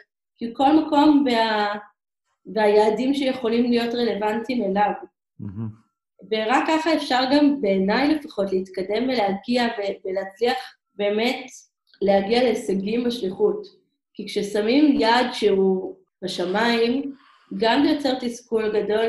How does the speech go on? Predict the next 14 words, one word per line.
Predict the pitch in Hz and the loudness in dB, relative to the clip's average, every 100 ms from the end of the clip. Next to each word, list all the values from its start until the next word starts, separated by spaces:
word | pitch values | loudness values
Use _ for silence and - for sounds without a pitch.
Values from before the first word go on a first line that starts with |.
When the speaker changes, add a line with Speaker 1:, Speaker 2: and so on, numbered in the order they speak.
| 208 | -2
Speaker 1:
וגם | 196 214 233 247 - _ _ - | -2 0 0 -4 -8 _ _ -6
באמת | 202 214 262 285 - | -2 2 2 0 -4
אתה | 214 | -2
לא | 220 269 | 0 2
מצליח | 285 254 262 269 - - _ _ - | 0 2 2 2 -6 -18 _ _ -8
להתקדם. | 196 196 - 185 214 - 165 - - _ _ _ _ _ - | -6 -6 -6 -2 2 2 2 -6 -12 _ _ _ _ _ -12
וכשמייצרים, | 190 - 214 208 202 - 254 311 349 | -6 -2 0 0 -4 -4 2 4 6
אה, | 311 240 - 214 | 4 2 -2 -2
אה, | 208 208 | 0 0
מערך | 208 202 202 254 - | 0 -2 -2 -4 -6
של, | - 285 233 - - _ _ | -2 0 0 -4 -10 _ _
של | - 208 | -4 0
יעדים, | 214 208 202 254 269 247 - | 4 4 4 2 0 0 -4
לפחות | 185 202 269 | -6 -4 -4